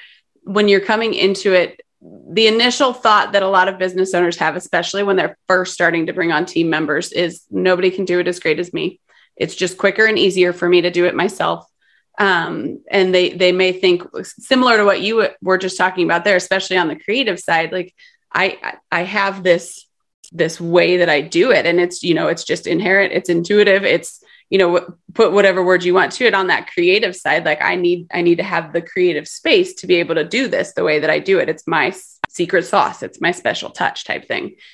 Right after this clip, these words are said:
Um, and I would agree, it is the secret sauce typically with creatives, um, but there typically is a way to kind of pull a framework together from it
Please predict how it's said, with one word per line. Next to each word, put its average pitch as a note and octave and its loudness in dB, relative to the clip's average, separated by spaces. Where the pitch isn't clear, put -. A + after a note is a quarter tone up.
Um, F#3+ 0
and G3+ -2
I G#3+ 0
would G#3 0
agree, G3+ 2
it F#3+ 6
is A3 2
the G3 0
secret G#3+ -2
sauce F#3 0
typically F#3 2
with A3 2
creatives, F#3+ 2
um, F#3 0
but G#3+ 2
there G#3+ 4
typically C4 0
is F#3+ 2
a G3 2
way F#3 2
to G#3 -4
kind G3+ -2
of G3 -12
pull F#3 2
a - 0
framework A2+ -4
together E3 -4
from - -6
it - -8